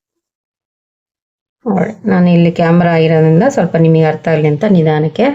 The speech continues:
ತೋರಿಸ್ತಾ ಇದ್ದೀನಿ. ಈಗ ಮೂರನೇ ಸಲ ಹಾಕ್ಕೊಂಡಿದ್ದೀನಲ್ವ ನಾನು, ಈಗ ಇನ್ನೊಂದ್ಸಲಿ ರೌಂಡನ್ನು ಹಾಕ್ಕೊತೀನಿ. So, ಈ ಥ್ರೆಡ್ ಯಾವಾಗಲೂ ಈ ಕಡೆ ಇರೋದ್ರಿಂದ ಅದು ಆಟೋಮೆಟಿಕ್ ಆಗಿ ಗಂಟಾಗೆ ಆಗುತ್ತೆ. ನೋಡಿ, ಒಂದ್ಸಲಿ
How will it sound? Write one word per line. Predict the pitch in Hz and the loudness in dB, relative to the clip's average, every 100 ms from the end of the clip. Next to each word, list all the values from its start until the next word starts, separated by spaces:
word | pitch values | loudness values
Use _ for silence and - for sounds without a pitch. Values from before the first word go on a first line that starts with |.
| - | -6
ತೋರಿಸ್ತಾ | - 170 147 - 151 | -8 -6 -6 -6 -4
ಇದ್ದೀನಿ. | 147 156 180 - - 185 220 | -4 -4 -8 -12 -20 _ -2
ಈಗ | 185 | 0
ಮೂರನೇ | 185 190 190 175 | 2 2 2 2
ಸಲ | 180 175 | 2 2
ಹಾಕ್ಕೊಂಡಿದ್ದೀನಲ್ವ | 170 165 165 156 151 156 156 151 151 | 0 0 -2 0 0 2 0 0 0
ನಾನು, | 151 190 302 - - _ - | 0 0 -2 -6 -20 _ -2
ಈಗ | 196 | 0
ಇನ್ನೊಂದ್ಸಲಿ | 190 180 170 170 175 160 | 2 0 0 0 0 0
ರೌಂಡನ್ನು | 156 160 156 156 233 254 | 2 2 2 0 -2 -2
ಹಾಕ್ಕೊತೀನಿ. | 180 - 160 - - 180 - _ _ _ _ _ _ _ _ _ _ _ _ _ _ _ _ _ _ _ _ _ _ _ | -6 -6 -8 -8 -10 -12 -12 _ _ _ _ _ _ _ _ _ _ _ _ _ _ _ _ _ _ _ _ _ _ _
So, | 240 208 | -2 0
ಈ | 202 202 | 0 0
ಥ್ರೆಡ್ | 196 202 202 | 0 -2 0
ಯಾವಾಗಲೂ | 208 196 202 214 | 0 2 2 2
ಈ | 196 | 0
ಕಡೆ | 180 190 185 | 0 0 2
ಇರೋದ್ರಿಂದ | 180 175 170 165 190 | 2 2 2 2 2
ಅದು | 214 170 | 0 0
ಆಟೋಮೆಟಿಕ್ | 160 160 170 160 165 - | -2 -2 -2 -2 -4 -2
ಆಗಿ | 160 185 214 | 0 0 0
ಗಂಟಾಗೆ | 180 165 165 156 160 | 0 0 0 0 0
ಆಗುತ್ತೆ. | 151 151 156 - | 0 -2 -6 -4
ನೋಡಿ, | 160 156 151 214 294 _ _ _ _ _ _ _ _ _ _ _ _ _ - | 0 0 0 -2 -4 _ _ _ _ _ _ _ _ _ _ _ _ _ -2
ಒಂದ್ಸಲಿ | 190 175 175 | 0 0 0